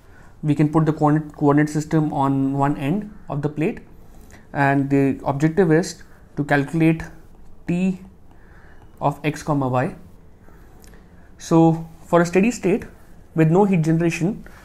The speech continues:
we could write that the governing equation will be d two T d x square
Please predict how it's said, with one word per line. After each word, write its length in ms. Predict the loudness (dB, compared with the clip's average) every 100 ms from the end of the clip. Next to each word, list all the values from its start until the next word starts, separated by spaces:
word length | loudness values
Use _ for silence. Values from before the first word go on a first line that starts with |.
| -6
we 100 | -4
could 220 | 0 2
write 240 | 2 0 -2
that 140 | -2
the 60 | 0
governing 380 | 0 2 2 0
equation 600 | 2 2 4 2 0 -8 -20 -20 -20 -20 -20 -4
will 160 | -2 2
be 100 | 2
d 220 | 2 0
two 200 | 0 0
T 240 | 0 0 -4 -18 -20 -20 -20 -20 -20 -20 -14 -4
d 160 | -4
x 160 | -4 -10
square 340 | -4 -4 -4